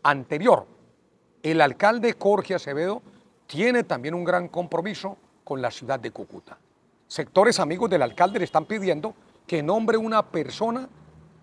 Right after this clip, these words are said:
directamente de él, amigo,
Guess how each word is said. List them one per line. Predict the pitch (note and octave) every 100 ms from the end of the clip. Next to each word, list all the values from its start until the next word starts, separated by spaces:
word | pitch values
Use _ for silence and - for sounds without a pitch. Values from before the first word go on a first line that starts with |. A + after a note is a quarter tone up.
| _ -
directamente | F3 F3+ A3 - C4 B3+ A#3 - A3+ - _ _ _
de | A#2+ C#3 D#3 F#3+
él, | A#2 - - _ _ _ _ -
amigo, | C3+ G#3+ B3+ D3+ E3